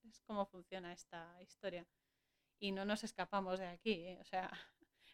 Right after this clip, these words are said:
que aunque te escapes, si tienes que repetir y tu alma dice que repitas, vas a repetir curso. O sea que <laughs>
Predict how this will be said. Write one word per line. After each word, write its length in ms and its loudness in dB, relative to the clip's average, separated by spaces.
que 60 8
aunque 200 8
te 120 -4
escapes, 600 0
si 200 -12
tienes 280 -8
que 140 4
repetir 440 0
y 80 0
tu 160 -4
alma 320 -4
dice 260 -6
que 120 -4
repitas, 440 -4
vas 180 -4
a 80 2
repetir 520 -8
curso. 380 0
O 80 -6
sea 220 -4
que 260 -10
<laughs> 420 -2